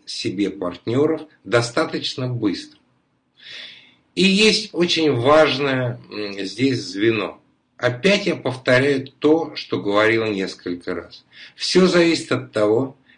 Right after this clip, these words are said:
какие цели вы себе поставили в этом бизнесе. Если вы хотите выйти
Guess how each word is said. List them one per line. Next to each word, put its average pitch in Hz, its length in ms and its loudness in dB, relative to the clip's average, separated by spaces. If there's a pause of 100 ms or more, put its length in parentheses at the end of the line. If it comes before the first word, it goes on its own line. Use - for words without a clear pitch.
какие 180 480 2
цели 180 460 4
вы 151 140 4
себе 135 300 4
поставили 147 960 2
в 110 140 -2
этом 110 380 0
бизнесе. 95 520 -4 (380)
Если 185 380 4
вы 185 120 6
хотите 180 480 2
выйти 151 560 2